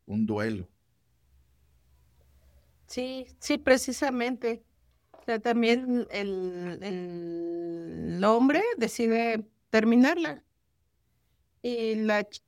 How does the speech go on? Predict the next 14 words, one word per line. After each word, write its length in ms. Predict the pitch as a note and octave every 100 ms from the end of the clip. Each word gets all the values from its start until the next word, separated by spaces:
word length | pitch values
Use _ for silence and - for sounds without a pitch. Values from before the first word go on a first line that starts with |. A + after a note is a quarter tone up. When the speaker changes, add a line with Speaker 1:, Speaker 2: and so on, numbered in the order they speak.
| -
Speaker 2:
la 500 | G3 F#3+ F#3+ F#3 F#3
chica, 420 | - A3 A#3 A#3+
la 120 | C4
mujer 340 | G3 F#3+ G#3 G#3
dice, 360 | G#3 G#3+ G3 -
am, 1080 | F#3+ F#3+ F#3 F#3 F#3 F#3 F3+ F3+ F3+ F#3 - _ _ _ _ _ _ _ _ _ _ _ _ _ _ _ _ - -
y 140 | C#4
de 80 | C4+
hecho 180 | D#4+ A#4 A#4+
eso 160 | F#4+ A4
también 320 | C#4 C4 C#4+
agrava 400 | C#4 B3 B3+ B3
el 100 | G3+
problema, 680 | - D#3+ F3+ D4+ B3 A3+